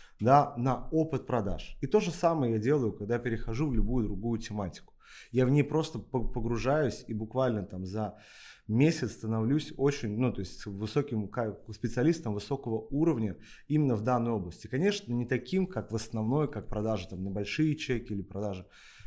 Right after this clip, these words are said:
на выступлениях, вебинарах. Но что происходит? Происходит очень быстрое освоение этого навыка в соответствии с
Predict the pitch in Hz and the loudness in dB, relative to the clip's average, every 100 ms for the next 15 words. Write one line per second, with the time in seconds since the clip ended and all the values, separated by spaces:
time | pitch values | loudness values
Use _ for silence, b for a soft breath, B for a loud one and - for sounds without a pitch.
0 | - 107 110 - 113 135 117 107 107 104 | -2 2 2 0 0 0 0 -2 -4 -2
1 | 131 143 107 - 107 175 170 117 101 - | 0 0 -2 -8 -6 -4 -2 -4 -4 -6
2 | 92 76 - - b b b b b b | -8 -10 -16 -20 b b b b b b
3 | _ 139 135 135 - - 156 120 - - | _ 6 8 6 0 0 0 0 -2 -2
4 | 156 - 117 113 135 135 107 87 - - | -2 0 0 0 -2 -2 -4 -4 -4 -2
5 | - 123 123 110 110 123 147 113 87 - | 0 2 2 0 -2 0 0 -2 -8 -18
6 | - - - - 113 131 139 - 101 - | -12 -10 -4 0 2 4 2 0 0 0
7 | - 131 101 | 2 0 0